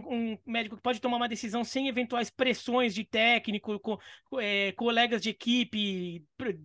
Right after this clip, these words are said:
presidente do clube, da federação, sei lá o quê, né? E,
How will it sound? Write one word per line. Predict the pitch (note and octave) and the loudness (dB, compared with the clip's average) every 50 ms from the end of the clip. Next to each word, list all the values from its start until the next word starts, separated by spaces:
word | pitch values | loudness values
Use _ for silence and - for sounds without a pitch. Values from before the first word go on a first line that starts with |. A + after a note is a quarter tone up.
| D#3 - | -4 0
presidente | B3+ A#3 F#3 A3 B3 - - | 0 0 2 2 0 0 0
do | G3+ | -4
clube, | - - A3 C4+ C#4 B3+ G#3 E3+ G3+ | -2 2 6 6 8 6 6 2 2
da | G3+ G3 | 2 2
federação, | - A3 F#3+ G3+ G3+ F3+ D#3+ - B3 A3+ | 0 0 -4 -2 -4 -4 -2 -2 -4 -4
sei | - G#3+ G#3 | -4 -4 -4
lá | F#3+ | -4
o | E3 | -4
quê, | - - F3 F3+ A#3+ - _ - - - - - - - | -4 -4 -4 -4 -4 -4 _ -20 -20 -20 -20 -20 -16 -4
né? | - G3+ G#3+ A#3 B3 - - - - - - - - | 2 4 4 4 2 -4 -16 -20 -20 -20 -14 -2 2
E, | A#3+ B3 B3+ B3+ B3+ B3+ B3+ B3+ B3 B3 B3 A#3+ A#3+ A#3+ A#3+ A#3+ A#3+ A#3+ B3+ | 4 6 6 6 6 6 4 4 2 2 0 0 -2 -4 -4 -4 -6 -6 -8